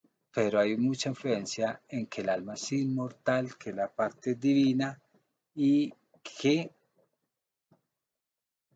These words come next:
el cuerpo es la cárcel. Y eso lo retoma por allá en el siglo cuarto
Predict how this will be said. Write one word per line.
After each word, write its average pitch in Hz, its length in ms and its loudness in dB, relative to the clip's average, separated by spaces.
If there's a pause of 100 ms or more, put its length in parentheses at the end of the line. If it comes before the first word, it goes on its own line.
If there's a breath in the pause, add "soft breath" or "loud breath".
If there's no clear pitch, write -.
(180)
el 120 180 -4
cuerpo 135 520 -2 (520)
es 120 180 -6
la 120 120 -2
cárcel. - 360 -8 (200)
Y 123 140 2
eso 120 220 -2
lo 156 120 -2
retoma 156 640 -2 (480)
por 110 120 -2
allá 101 140 6
en 107 60 -2
el 113 100 -8
siglo 110 360 -8
cuarto 123 440 -4